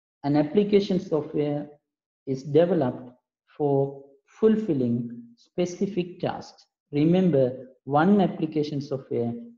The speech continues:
doesn't fulfill multiple tasks, multiple needs, right? So now you can understand why I did mention, or why I mentioned that we have thousands of application softwares.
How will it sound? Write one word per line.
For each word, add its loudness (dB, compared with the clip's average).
doesn't -2
fulfill -2
multiple -2
tasks, -14
multiple 0
needs, -4
right? -4
So -8
now 0
you -2
can -2
understand 0
why 2
I 0
did 2
mention, -2
or 0
why 2
I 2
mentioned 0
that 0
we 2
have -2
thousands 2
of 0
application -4
softwares. -4